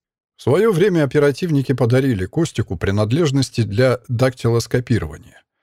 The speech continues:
Научили, как ими пользоваться, и он иногда сам снимал отпечатки пальцев у трупов, за что был у сыщиков в большом авторитете, и этим очень гордился.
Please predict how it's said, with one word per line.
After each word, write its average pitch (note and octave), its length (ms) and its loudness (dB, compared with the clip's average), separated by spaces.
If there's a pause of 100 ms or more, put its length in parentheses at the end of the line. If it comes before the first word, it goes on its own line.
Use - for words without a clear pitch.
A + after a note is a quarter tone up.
(340)
Научили, C#3 600 0
как A#2+ 320 -2
ими F#2+ 160 -6
пользоваться, D3+ 680 0
и B2+ 260 -4
он G#3+ 200 0
иногда D#3 380 0
сам F#3+ 240 -4
снимал B2 360 -2
отпечатки G#2+ 540 -4
пальцев C3+ 440 -2
у G2+ 80 -8
трупов, C3+ 420 -2 (320)
за G2 160 0
что B3+ 220 0
был F#3+ 200 2
у D#3+ 60 0
сыщиков D#3 600 -2
в A2+ 60 -4
большом D3 540 -2
авторитете, F#2 760 -4 (300)
и - 60 -2
этим G3+ 320 0
очень D#3+ 320 0
гордился. F2+ 680 -6